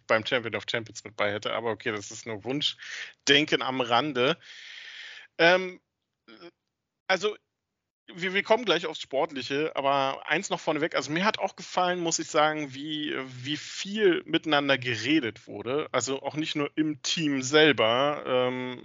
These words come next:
Mark Selby und Rebecca Kenner haben sich viel unterhalten. Ronnie O'Sullivan und Rhian Evans, die kennen sich ja auch von den Expertenjobs, ähm, bei Eurosport inzwischen sehr gut. Die haben auch viel miteinander gequatscht. Robertson und Mink,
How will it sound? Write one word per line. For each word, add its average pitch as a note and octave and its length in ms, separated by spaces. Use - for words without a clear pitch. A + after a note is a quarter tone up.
Mark B2+ 240
Selby D3+ 320
und C3+ 100
Rebecca C3+ 360
Kenner E3+ 260
haben C#3+ 180
sich C#3 160
viel C#3+ 140
unterhalten. B2 720
Ronnie C3 200
O'Sullivan B2+ 480
und A#2 120
Rhian A#2+ 240
Evans, B2+ 320
die B2 80
kennen C3+ 240
sich B2+ 160
ja B2+ 80
auch B2 160
von A2+ 340
den A2 240
Expertenjobs, B2 960
ähm, A2 360
bei A2 120
Eurosport C3 560
inzwischen B2 420
sehr A#2 180
gut. B2 300
Die B2+ 60
haben A#2 120
auch C#3+ 160
viel D#3 240
miteinander C3 460
gequatscht. B2 540
Robertson C3+ 400
und C3+ 240
Mink, E3+ 380